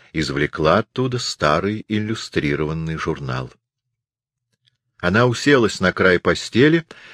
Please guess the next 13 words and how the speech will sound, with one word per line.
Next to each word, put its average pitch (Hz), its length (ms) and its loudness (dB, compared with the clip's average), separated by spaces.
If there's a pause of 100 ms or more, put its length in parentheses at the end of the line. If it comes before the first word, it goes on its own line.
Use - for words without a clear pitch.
(120)
и, 107 140 4
быстро 101 500 2
найдя 87 420 2
нужную 76 460 -4
страницу, 80 800 -6 (280)
разложила 76 720 0
журнал 87 460 -4
на 101 140 -10
коленях. 67 680 -6 (800)
Взгляд 80 560 0
её 131 200 2
был 117 200 2
прикован 113 600 0